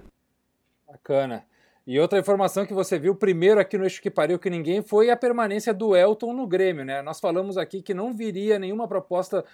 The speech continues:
do Everton da Inglaterra pelo atleta e foi o que aconteceu. E a imprensa, no geral, falando, "Ah, como que não veio nada?" Bom, você escuta o Eixo Que Pariu, você fica por dentro,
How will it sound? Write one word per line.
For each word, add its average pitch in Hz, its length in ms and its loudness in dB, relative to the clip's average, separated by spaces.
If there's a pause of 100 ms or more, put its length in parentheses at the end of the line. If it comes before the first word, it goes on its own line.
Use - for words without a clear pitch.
(180)
do 175 260 2
Everton 175 440 0
da 160 100 -6
Inglaterra 156 540 -2
pelo 151 260 -2
atleta 165 560 0
e 233 100 -6
foi 185 200 -2
o 170 40 -4
que 185 60 -6
aconteceu. 165 800 -4 (360)
E 143 120 -6
a 180 100 0
imprensa, 185 460 -4
no 202 120 -6
geral, 190 280 -2
falando, 190 300 -6
"Ah, 240 220 -2
como 233 240 -6
que 233 100 -8
não 220 100 -6
veio 220 140 -4
nada?" 190 200 -4
Bom, 165 480 0
você 113 220 -10
escuta 190 360 -6
o - 40 2
Eixo - 160 -8
Que 208 100 -6
Pariu, 165 320 -2
você 185 240 -8
fica 175 220 -10
por 170 200 -8
dentro, 160 360 -8